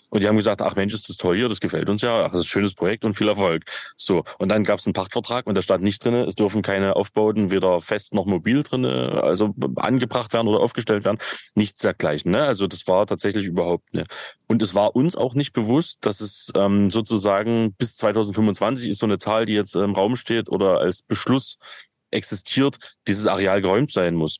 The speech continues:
So, und das sind alles Sachen, die hätte man uns damals durchaus schon mal sagen können. Oder zumindestens vielleicht, wenn das der wahre Grund ist, vielleicht auch mit ein bisschen mehr als, ich sag mal,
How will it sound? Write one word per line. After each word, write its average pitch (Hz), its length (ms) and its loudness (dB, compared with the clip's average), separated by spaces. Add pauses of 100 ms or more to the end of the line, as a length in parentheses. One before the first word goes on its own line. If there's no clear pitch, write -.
So, 90 220 0
und 78 120 -4
das 95 120 2
sind 113 100 0
alles 98 240 0
Sachen, 101 300 0
die 92 100 0
hätte 87 140 0
man 98 120 2
uns 90 140 -2
damals 90 320 0
durchaus 98 260 0
schon 98 140 0
mal 87 100 2
sagen 90 300 0
können. 78 240 -2 (300)
Oder 107 180 2
zumindestens 135 580 0
vielleicht, 117 440 -2
wenn 98 100 0
das 113 180 -2
der 90 140 2
wahre 87 240 2
Grund 156 320 0
ist, 127 260 -2 (340)
vielleicht 101 340 0
auch 113 100 4
mit 113 180 4
ein 101 140 2
bisschen 127 400 0
mehr 117 240 0
als, 101 480 2
ich 98 120 -2
sag 104 180 0
mal, 101 260 4